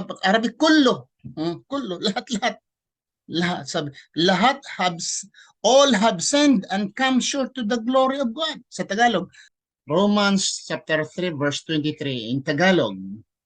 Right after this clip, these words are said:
"Sapagkat ang lahat ay nangagkasala nga at hindi nang kaabot sa kaluwalhatian ng Diyos."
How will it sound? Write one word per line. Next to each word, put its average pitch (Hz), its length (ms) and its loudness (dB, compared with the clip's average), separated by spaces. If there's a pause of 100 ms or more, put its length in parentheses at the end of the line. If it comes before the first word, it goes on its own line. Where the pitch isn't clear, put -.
(140)
"Sapagkat 175 1040 2
ang 175 240 -4
lahat 185 480 2
ay 185 240 2
nangagkasala 180 960 -2
nga 254 160 0 (1200)
at 147 320 -8
hindi 165 560 0
nang 170 240 2 (240)
kaabot 208 1040 2
sa 170 320 -8
kaluwalhatian 196 1120 2
ng 226 320 0
Diyos." - 560 -4